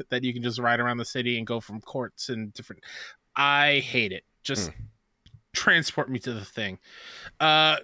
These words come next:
Speaker 1: career mode is fine. Gameplay is great.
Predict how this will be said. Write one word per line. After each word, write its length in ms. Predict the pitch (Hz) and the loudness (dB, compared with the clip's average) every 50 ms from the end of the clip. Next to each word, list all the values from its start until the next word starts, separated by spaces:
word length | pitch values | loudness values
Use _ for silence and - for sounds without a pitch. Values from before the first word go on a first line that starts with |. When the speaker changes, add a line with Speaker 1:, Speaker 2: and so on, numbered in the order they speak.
| - - | -6 -4
Speaker 1:
career 280 | - 202 208 226 254 269 | 2 4 6 6 6 6
mode 300 | 247 254 240 233 233 220 | 6 6 6 6 6 6
is 200 | 226 220 - - | 4 4 4 2
fine. 480 | - - 202 190 202 220 247 269 277 - - _ 156 | 2 4 4 6 6 6 4 4 2 -2 -4 _ -12
Gameplay 540 | 147 - 170 175 208 202 - 247 226 208 196 | -2 2 4 4 4 4 4 4 4 6 6
is 280 | 175 165 156 131 - | 6 6 4 2 -2
great. 460 | - - 135 131 139 160 - - - | -4 0 2 4 6 6 4 2 0